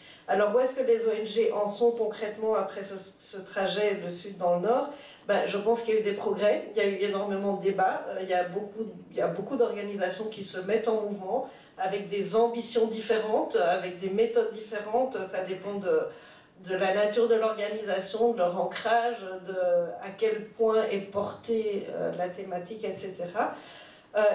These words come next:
et est-ce que la D G D sera plus contraignante, euh, comme par exemple pour la charte, euh, intégrité ? Donc là, je voudrais peut-être, euh, éclaircir quelque chose. Il y a une charte genre qui a,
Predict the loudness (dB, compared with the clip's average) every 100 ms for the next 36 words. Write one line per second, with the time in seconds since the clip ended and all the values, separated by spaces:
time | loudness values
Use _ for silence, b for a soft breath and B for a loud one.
0 | 6 4 4 2 2 2 4 2 2 0
1 | 0 0 0 2 2 4 2 0 -8 -8
2 | -4 0 0 2 2 4 2 2 0 -4
3 | 0 2 2 2 2 0 -2 -4 -2 -2
4 | 0 -2 0 0 2 2 0 -10 -16 -6
5 | 0 2 2 2 0 2 0 -2 -10 -12
6 | -10 -10 B B B 0 2 2 2 2
7 | 2 0 0 2 2 4 2 0 0 2
8 | 2 -2 -4 -2 -4 -2 -6 -4 -4 0
9 | 2 2 -2 -2 -2 -2 2 2 2 0
10 | 0 0 -4 B B _ 2 2 2 -2